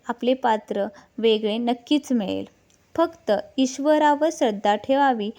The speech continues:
आणि स्वतःवर विश्वास. गुरुचरित्र वाचणाऱ्या मनुष्याला कधीच काही कमी पडत नाही आणि आत्मविश्वासही दृढ राहतो.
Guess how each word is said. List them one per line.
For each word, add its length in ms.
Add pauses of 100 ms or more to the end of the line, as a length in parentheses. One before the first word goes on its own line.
(260)
आणि 220
स्वतःवर 760
विश्वास. 680 (840)
गुरुचरित्र 600
वाचणाऱ्या 640 (340)
मनुष्याला 680 (160)
कधीच 360
काही 300
कमी 280
पडत 400
नाही 160 (120)
आणि 200
आत्मविश्वासही 1080
दृढ 320
राहतो. 440